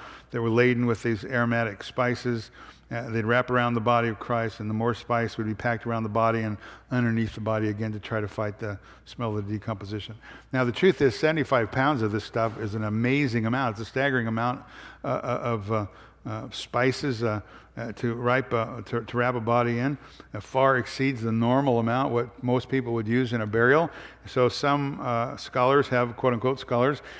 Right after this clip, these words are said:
have said that John has exaggerated or John is lying, not telling the truth here. But what they fail to see or fail to realize is that these two men are giving this man Jesus under the direction of God the Father. They're giving him the burial of a king.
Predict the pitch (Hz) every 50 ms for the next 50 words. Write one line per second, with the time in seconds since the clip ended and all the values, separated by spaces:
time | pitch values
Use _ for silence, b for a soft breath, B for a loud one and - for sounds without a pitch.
0 | B B B 131 123 110 - 139 131 120 123 117 110 110 127 127 135 135 127 120
1 | 120 123 120 113 107 110 104 104 110 123 123 131 123 123 123 123 139 147 143 131
2 | 120 117 110 101 120 120 120 127 127 123 117 110 101 98 107 107 110 113 120 131
3 | 143 135 120 117 120 117 - 123 120 117 107 104 101 127 135 131 120 120 123 131
4 | 156 160 B B B B B B B - 131 131 135 131 - 135 127 110 - -
5 | 147 147 156 160 156 147 131 - - 120 - - - 175 190 196 165 139 127 123
6 | 123 117 - - 139 131 123 120 123 147 165 156 131 120 113 123 117 - B B
7 | B B B B B 127 117 110 131 123 110 - 139 160 - - - - 175 160
8 | 151 165 175 160 131 117 113 113 139 143 139 147 139 127 127 - - 135 135 131
9 | 127 120 107 110 131 147 147 117 113 110 110 113 104 - - B B B B B
10 | B - 135 135 147 147 151 131 131 143 147 135 - - 131 123 117 117 131 127
11 | 127 120 120 104 - 135 131 123 120 113 107 104 123 127 123 127 131 127 123 123
12 | 120 120 123 120 113 110 101 95 117 117 120 117 117 120 113 113 101 110 98 -
13 | - - 120 110 104 98 101 123